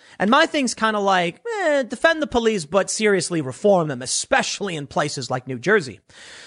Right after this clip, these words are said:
Let me tell you a story. New Jersey is a terrible state for gun rights. I know because I live there.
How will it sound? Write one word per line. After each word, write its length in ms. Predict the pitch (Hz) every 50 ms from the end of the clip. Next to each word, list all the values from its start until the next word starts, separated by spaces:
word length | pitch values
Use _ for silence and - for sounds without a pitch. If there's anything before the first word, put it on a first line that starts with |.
| - - - - _ _ _ _ -
Let 40 | -
me 60 | 233
tell 140 | - 220 190
you 60 | 156
a 20 | 135
story. 320 | - - 214 175 104 107 - _ _ _ _ _ _ _ _ _ _ _ - -
New 160 | 165 214 233
Jersey 540 | 160 180 277 320 311 214 226 233 214 214 226
is 380 | 208 202 185 180 170 165 151 135
a 100 | 147 147
terrible 640 | - - 190 185 190 190 185 147 139 131 117 -
state 340 | - - - 139 113 104 -
for 120 | - - 151
gun 180 | 208 190 156
rights. 380 | 117 - - - - - - -
I 80 | - 120
know 260 | 127 175 180 160 143
because 600 | 131 139 131 156 131 120 113 110 107 - - - - -
I 240 | 131 123 107 101 - -
live 220 | 196 247 208 139
there. 260 | 131 104 98 - -